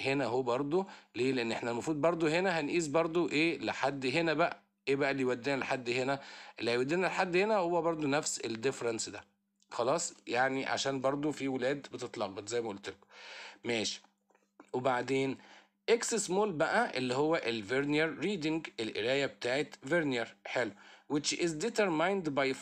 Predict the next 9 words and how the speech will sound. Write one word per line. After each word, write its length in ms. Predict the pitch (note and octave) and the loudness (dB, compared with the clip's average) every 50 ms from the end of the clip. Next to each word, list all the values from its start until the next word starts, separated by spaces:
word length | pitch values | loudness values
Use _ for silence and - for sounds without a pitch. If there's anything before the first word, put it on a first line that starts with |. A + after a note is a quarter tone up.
| - | 2
finding 460 | D3 D3+ E3 F3 F3 D#3 E3+ E3+ D#3+ D3 - - C#3+ | 2 2 2 2 0 0 0 0 0 0 0 0 2
out 180 | C3 A2 G2+ G2 - - G#2+ | 0 0 0 -4 -6 -4 -2
the 80 | A#2+ A#2 | 0 2
mark 320 | C3 D3+ D3 B2 G2+ - - - A2+ | 2 2 2 2 0 -4 -8 -8 -6
on 60 | A2+ G#2+ G#2+ | -6 -4 -4
the 80 | G#2+ G2 A#2 | -4 -2 0
vernier 360 | D3 D3+ D3+ C#3+ C3 A#2+ A2 | 0 0 0 0 0 0 0
scale 400 | G#2 - - - C3 D3 E3+ E3+ C#3+ B2+ | -2 -4 -4 -2 -2 0 0 0 0 0
that 160 | D3 E3+ - | 0 0 -2